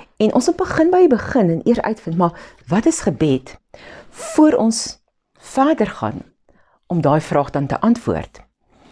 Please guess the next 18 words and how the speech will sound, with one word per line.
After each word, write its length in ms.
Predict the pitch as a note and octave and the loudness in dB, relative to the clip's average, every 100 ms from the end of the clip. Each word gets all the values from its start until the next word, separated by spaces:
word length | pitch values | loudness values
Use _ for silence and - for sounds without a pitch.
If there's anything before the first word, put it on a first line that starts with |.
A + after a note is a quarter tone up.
| - - - - - | -20 -20 -20 -20 -8
As 160 | C#4 A4 | -2 -2
ons 160 | A4 | 0
kyk 220 | - G3 E3+ | 0 0 0
na 80 | |
gebed, 480 | D#3+ D#3 - G2+ - - - _ | -2 -4 -6 -6 -8 -14 -20 _
is 140 | F#3 - | -8 -4
gebed 320 | F3 G#3 B3 - - | 0 0 0 -4 -4
eintlik 380 | D4+ F#4+ G3 F#3 | -4 -2 -2 -2
die 100 | F#3 | -4
kommunikasie 1120 | F3 F3+ - - B3+ B3+ C4 - A#2+ A#3 - _ _ - - E3 | -2 -2 -6 -4 -2 0 -2 -4 -4 -4 -8 _ _ -20 -8 -6
wat 160 | E3 | -4
gerig 460 | F#3+ D#3 D#3 A#3+ - - | -2 -2 0 0 0 -4
is 220 | D#3 - | -6 -4
na 140 | E3 C#3+ | -2 -2
die 140 | D#3+ - | -4 -6
een 300 | E3+ E3 F3 - _ _ _ | -2 -2 -4 -10 _ _ _
wat 160 | D#3 D3+ | -6 -2
jy 140 | C#3 | 0